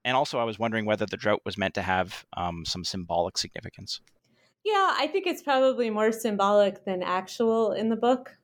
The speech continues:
Speaker 2: Um, yeah, I mean, I really, the, the drought is sort of, the drought is sort of the,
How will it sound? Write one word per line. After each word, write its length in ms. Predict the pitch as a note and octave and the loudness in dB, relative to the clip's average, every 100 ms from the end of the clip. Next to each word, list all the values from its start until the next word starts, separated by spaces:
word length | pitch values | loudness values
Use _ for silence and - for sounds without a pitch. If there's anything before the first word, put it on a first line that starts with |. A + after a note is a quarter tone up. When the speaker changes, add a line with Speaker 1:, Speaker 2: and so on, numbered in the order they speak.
| - | -4
Speaker 2:
Um, 420 | G#3 F3+ E3+ E3 - _ | 0 2 0 -6 -12 _
yeah, 460 | C4 C4 G#3 F3 D#3 - | 0 4 4 2 -2 0
I 80 | B3 | 4
mean, 220 | C#4+ C4 | 4 4
I 300 | - B3 A#3 - | 2 -2 -2 0
really, 420 | D4 C#4 A3+ G#3 | 4 4 2 2
the, 180 | A3+ A3 - - | 4 4 2 0
the 100 | A3+ | 0
drought 420 | A3+ A#3+ A#3 A3+ | 4 4 4 2
is 220 | G3 F#3+ | -2 -4
sort 140 | - F#3 | -2 2
of, 240 | F#3 F3 - _ - _ - | 2 2 -8 _ -20 _ -6
the 80 | |
drought 280 | D#4 G#4+ A4 | 0 4 4
is 180 | F4+ - | 2 -2
sort 140 | D#4 | 2
of 140 | C4+ A3+ | 4 4
the, 260 | A3+ G#3 | 2 0